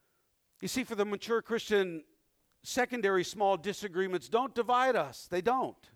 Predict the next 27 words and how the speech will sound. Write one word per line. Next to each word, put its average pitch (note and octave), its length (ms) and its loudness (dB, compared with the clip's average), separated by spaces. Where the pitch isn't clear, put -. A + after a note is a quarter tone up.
They G#3 100 4
don't. A3 440 0
We G3 80 0
don't C4+ 180 2
just C4 200 -4
leave C4 440 0
for G#3 100 0
little G#3 240 4
things. F#3 800 -4
Wherever B3+ 640 2
we A#3+ 240 -2
go, F#3 460 4
there G#3+ 240 6
we A3+ 220 0
are, F#3+ 380 6
bringing G#3 360 0
the F#3+ 100 -2
same B3+ 360 0
set A#3 260 2
of G3 160 0
problems G3+ 540 2
to F#3+ 120 2
a F3 60 4
different A#3 340 -2
set G#3+ 220 2
of F#3 120 -2
people F3+ 460 -2